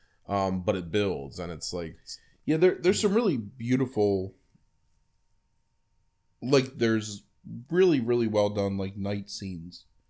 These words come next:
Speaker 2: Um, outside the bar, in, like, the diner,
Speaker 1: Mm-hmm. Th-, that
Speaker 2: when
Speaker 1: di-
Speaker 2: they're sh-, when they're strong-arming him, which one, one of my, like, another, like, fantastic scene in that movie where they're
Speaker 1: Th-,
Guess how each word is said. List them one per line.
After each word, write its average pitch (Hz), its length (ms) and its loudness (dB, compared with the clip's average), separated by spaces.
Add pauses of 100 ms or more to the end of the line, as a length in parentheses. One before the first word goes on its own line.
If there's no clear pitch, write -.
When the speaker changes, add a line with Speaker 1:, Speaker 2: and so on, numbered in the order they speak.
(480)
Speaker 2:
Um, 92 560 -2 (1600)
outside 123 400 2
the 107 60 -2
bar, 101 600 2
in, 104 260 -6
like, 101 220 -4
the 104 60 -8
diner, 98 680 -6 (100)
Speaker 1:
Mm-hmm. 101 300 -10 (120)
Th-, 104 120 -8 (280)
that 123 120 0
Speaker 2:
when 120 80 4
Speaker 1:
di- 113 60 6
Speaker 2:
they're 110 80 4
sh-, - 180 -8
when 120 140 0
they're 113 80 0
strong-arming 110 680 0
him, 101 140 -4
which 120 140 -4
one, 139 200 -2
one 139 120 2
of 120 60 2
my, 101 180 2
like, 110 340 -2
another, 110 260 0
like, 92 180 -6
fantastic 101 500 -6
scene 98 240 -8
in 95 60 -8
that 95 120 -8
movie 98 320 -6
where 98 180 -6
they're 101 300 -4 (260)
Speaker 1:
Th-, 98 120 -8